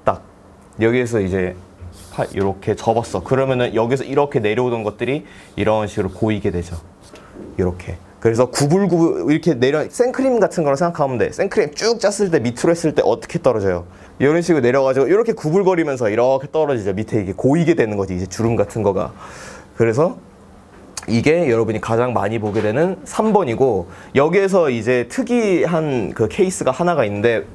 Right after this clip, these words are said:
이 삼 번이랑 같이 따라오는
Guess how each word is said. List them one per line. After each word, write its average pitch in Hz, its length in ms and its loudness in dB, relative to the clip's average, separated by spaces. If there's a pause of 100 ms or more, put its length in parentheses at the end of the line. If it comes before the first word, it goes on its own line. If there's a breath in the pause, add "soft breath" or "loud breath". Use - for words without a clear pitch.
(220)
이 120 360 0
삼 226 380 -2
번이랑 147 640 2
같이 117 680 0
따라오는 180 760 0